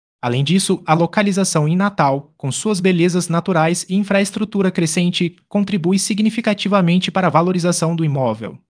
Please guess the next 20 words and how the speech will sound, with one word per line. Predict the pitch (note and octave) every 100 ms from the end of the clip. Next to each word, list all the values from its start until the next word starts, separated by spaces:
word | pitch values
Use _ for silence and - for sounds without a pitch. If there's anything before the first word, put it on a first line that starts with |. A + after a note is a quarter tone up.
| _ _
Para | B2+
quem | B2 D#3+
busca | C3+ D#3 - F3+
aumentar | F3+ F#3 F3
ainda | F3 G3 G#3
mais | F#3 G3
o | F#3
valor | E3 C3+ D3+
do | D3
imóvel, | C3+ C3+ C#3 C#3+ C#3 - _
recomenda-se | E3+ F#3 E3+ E3 D#3+ F3
conhecer | E3+ G3 F#3+ - F#3
as | E3+
estratégias | D#3+ - F#3+ F#3+ E3 E3 D#3+
de | D#3+
valorização | D#3+ F3 F#3 F3+ F3+ - F#3
que | F3+ F#3+
podem | - A3 G#3
ser | G3+ F#3+
aplicadas. | F3 D#3+ - C3+ G#2+ G#2+ A2 -